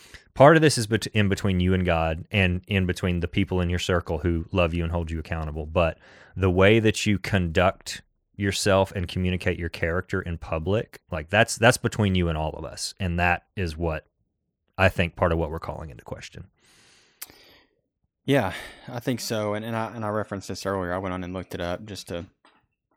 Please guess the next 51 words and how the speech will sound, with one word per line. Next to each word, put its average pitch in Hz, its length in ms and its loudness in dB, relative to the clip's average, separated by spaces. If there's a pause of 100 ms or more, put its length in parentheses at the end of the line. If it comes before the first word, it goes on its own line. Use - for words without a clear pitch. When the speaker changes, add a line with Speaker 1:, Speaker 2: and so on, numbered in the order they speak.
(400)
Speaker 2:
because 120 240 2
I 110 60 6
think 95 140 2
it's 95 140 -4
good 95 240 -2 (120)
to, 101 220 -6 (120)
to 113 100 -8
look 110 160 -8
at - 100 -12
scripture - 420 -10 (140)
when 101 160 -6
we, 98 100 -4
<laughs> - 560 -12
you 120 120 4
know, 110 60 6
that's 117 100 0
Speaker 1:
Interesting. 117 240 2
Speaker 2:
an - 20 6
important 104 400 2
thing. 101 260 0 (240)
Speaker 1:
Yeah. 95 180 -2
Speaker 2:
Um, 117 680 4 (840)
but 113 300 4
in, 110 340 0
in 117 120 -4
First 117 320 0
Peter 107 540 0 (140)
two, 98 420 0 (440)
uh, 76 360 -8
starting 107 260 0
at 92 60 -8
verse 104 200 0
eleven, 95 300 -2
it 76 80 -10
says, 95 180 -6
"Beloved, 98 380 0
I 95 160 0
urge 101 260 -4
you 95 160 -6
as 90 120 -6
sojourners 95 500 -4
and 92 80 -6
exiles 87 440 -6
to 92 120 -8
abstain 104 420 -4
from 101 140 -10
the 95 80 -8
passions 95 460 -6
of 90 80 -8
the 92 80 -10
flesh, 87 500 -6